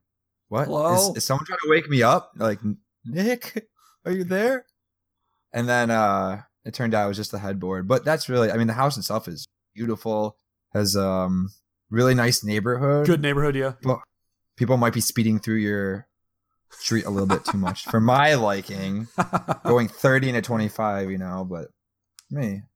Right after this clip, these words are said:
Speaker 1: it's me. A huge backyard, uh,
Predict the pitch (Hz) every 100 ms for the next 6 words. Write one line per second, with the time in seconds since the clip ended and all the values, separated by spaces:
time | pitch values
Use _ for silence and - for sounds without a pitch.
0 | _ _ _ _ - 117 101 98 _ _
1 | _ _ 101 98 95 165 190 143 151 151
2 | 139 127 127 131 139 - _ _ _ 92
3 | 87 82